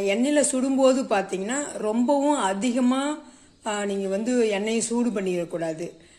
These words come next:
"என்னடா வடை செய்யறதுக்கு இப்படிலாம் சொல்றாங்களே" அப்படின்னு நீங்க நினைக்காதீங்க. அதாவது, வடை செய்யும்போது ரொம்ப நம்ம நல்லா காய வச்சு, அதுக்கப்புறம் நம்ம குறைப்போம் அடுப்பை.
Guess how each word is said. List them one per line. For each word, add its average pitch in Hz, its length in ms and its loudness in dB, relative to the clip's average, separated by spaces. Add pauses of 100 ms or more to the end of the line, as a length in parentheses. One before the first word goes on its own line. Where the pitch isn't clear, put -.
(140)
"என்னடா 185 440 -4
வடை 185 320 -2
செய்யறதுக்கு 202 520 -2
இப்படிலாம் 190 380 -6
சொல்றாங்களே" 180 560 -6
அப்படின்னு 180 140 -6
நீங்க 170 280 -6
நினைக்காதீங்க. 165 540 -10 (600)
அதாவது, 196 420 -2
வடை 214 280 0
செய்யும்போது 208 920 -2 (280)
ரொம்ப 254 420 0
நம்ம 233 240 -2
நல்லா 208 400 0
காய 226 460 0
வச்சு, 247 420 -2
அதுக்கப்புறம் 247 680 -2
நம்ம 226 180 -4
குறைப்போம் 185 520 -4 (100)
அடுப்பை. 175 380 -8